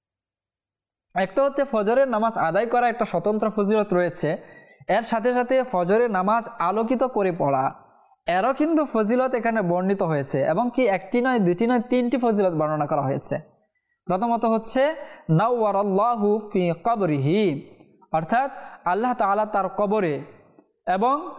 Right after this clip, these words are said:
ওয়া কলবিহি, এবং তার অন্তরে নূর দান করবেন। অর্থাৎ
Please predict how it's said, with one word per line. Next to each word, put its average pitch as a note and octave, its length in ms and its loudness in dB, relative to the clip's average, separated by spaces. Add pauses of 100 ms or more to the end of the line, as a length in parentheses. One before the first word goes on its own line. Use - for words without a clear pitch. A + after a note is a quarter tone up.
(460)
ওয়া F#3+ 120 0
কলবিহি, B3 840 0 (220)
এবং G3 260 -2
তার G#3 200 2 (160)
অন্তরে A#3+ 440 0
নূর F3+ 400 2
দান D3 220 0
করবেন। - 400 -4 (460)
অর্থাৎ F3+ 220 -2